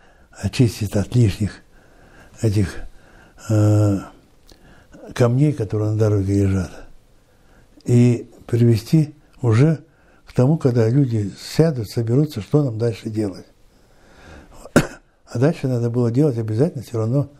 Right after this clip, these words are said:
и многопартийность, и многопро-, профильность в экономике. Вот. У нас же начало, в конце концов,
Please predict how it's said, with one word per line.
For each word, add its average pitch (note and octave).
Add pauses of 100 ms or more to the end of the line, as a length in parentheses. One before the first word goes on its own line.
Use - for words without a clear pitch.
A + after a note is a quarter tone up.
(680)
и A#2
многопартийность, C3
и B2
многопро-, A#2+ (400)
профильность A#2+
в A2+
экономике. A#2 (1080)
Вот. F#2+ (120)
У -
нас A#2+
же A#2
начало, A2
в -
конце A2+
концов, A2